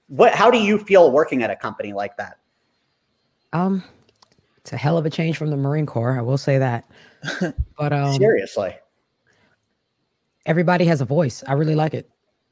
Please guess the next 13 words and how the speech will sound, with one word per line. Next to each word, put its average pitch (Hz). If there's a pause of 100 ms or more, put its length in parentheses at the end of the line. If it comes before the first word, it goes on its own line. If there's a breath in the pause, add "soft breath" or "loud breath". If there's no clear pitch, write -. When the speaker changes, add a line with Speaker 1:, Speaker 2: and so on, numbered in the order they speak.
(340)
Speaker 2:
It's 135
like, 170
"Hey, 185
I 170
have 180
this 151
wild 147
ass 147
idea. 135 (500)
Can 151
I 156
try 156
this?" 123